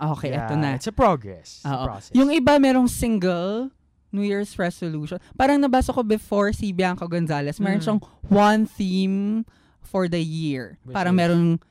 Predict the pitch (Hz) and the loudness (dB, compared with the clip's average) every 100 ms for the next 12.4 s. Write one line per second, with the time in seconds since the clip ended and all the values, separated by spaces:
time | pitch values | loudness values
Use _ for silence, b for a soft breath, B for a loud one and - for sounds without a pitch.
0 | _ _ _ _ 247 247 - - 202 196 | _ _ _ _ 4 4 2 -2 2 2
1 | 196 196 190 190 _ 170 139 120 117 131 | 0 -4 -8 -10 _ -4 -2 -2 -6 -6
2 | 131 131 131 131 123 117 139 143 139 135 | -4 -4 -4 -4 -6 -10 -8 -4 -4 -2
3 | - 160 - 160 147 151 147 139 139 123 | -2 -4 -4 -8 -8 -8 -8 -8 -8 -10
4 | - 127 - 170 190 190 110 185 131 131 | -10 -12 -8 -4 -4 -6 -10 -10 -12 -12
5 | 139 131 127 127 127 131 135 - - 269 | -8 -4 -4 -4 -6 -8 -8 -6 0 2
6 | 302 285 277 269 262 254 247 240 226 226 | 2 2 -2 -2 -2 0 0 -2 -2 -2
7 | 226 220 214 202 202 208 190 - 170 165 | -4 -4 -2 -2 -4 -6 -4 0 0 -2
8 | 135 123 113 - - - - - - _ | -8 -10 -12 -16 -18 -16 -18 -20 -20 _
9 | 214 190 - 147 - - 214 175 - - | -6 -6 -10 -20 -20 -18 -18 -18 -20 -8
10 | - 139 135 156 226 240 269 - 226 220 | -4 0 0 0 0 0 -2 0 0 0
11 | 220 226 185 185 185 185 180 165 151 147 | 0 -2 -2 0 2 0 -2 -2 -2 -2
12 | 139 123 330 | -2 -4 -8